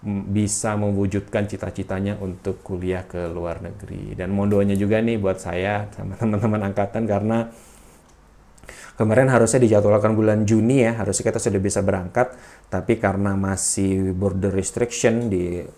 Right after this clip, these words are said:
Australia government, kita belum bisa masuk untuk new international student, jadi estimasi berangkat di bulan Januari dua ribu dua puluh dua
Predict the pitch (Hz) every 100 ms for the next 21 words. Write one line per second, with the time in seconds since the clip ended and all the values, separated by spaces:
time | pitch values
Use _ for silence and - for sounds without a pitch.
0 | _ 98 - 95 95 92 92 92 95 107
1 | 98 107 95 92 90 87 90 90 - 120
2 | - - - - - - 104 92 95 -
3 | 95 92 90 90 90 - 92 90 - 95
4 | 90 113 110 92 85 101 104 - - _
5 | - - 110 120 107 104 127 104 95 98
6 | 101 95 - 90 90 90 87 87 87 90
7 | 98 95 95 95 95 87 87 87